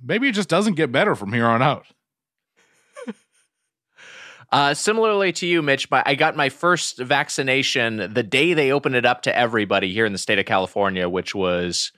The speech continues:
Speaker 2: April fifteenth, tax day. So I got Vax one, Pfizer,
Speaker 1: Mm.
Speaker 2: Vax two on May sixth. And, um, I might be boosted by the time this episode releases. Who knows?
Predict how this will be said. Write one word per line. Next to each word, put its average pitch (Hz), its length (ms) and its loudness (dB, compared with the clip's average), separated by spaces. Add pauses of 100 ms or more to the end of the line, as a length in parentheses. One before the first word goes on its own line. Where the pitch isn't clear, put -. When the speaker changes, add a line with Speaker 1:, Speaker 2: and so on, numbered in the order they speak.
(460)
Speaker 2:
April 151 320 2
fifteenth, 113 640 -2
tax 131 380 -4
day. 64 220 -8
So - 160 -4
I 104 60 0
got 98 160 0
Vax 120 340 -2
one, 104 440 0
Pfizer, 98 500 0
Speaker 1:
Mm. 95 40 -6
Speaker 2:
Vax 107 280 0
two 107 380 -2
on 95 300 -2
May 104 180 0
sixth. - 680 -4 (540)
And, 104 320 0
um, 92 480 0 (540)
I 107 80 -4
might 160 160 0
be 185 80 -2
boosted 131 440 -2
by 92 120 2
the 90 80 -2
time 107 200 0
this 98 120 -2
episode 95 360 -2
releases. 80 420 -8
Who 117 100 -2
knows? 123 480 0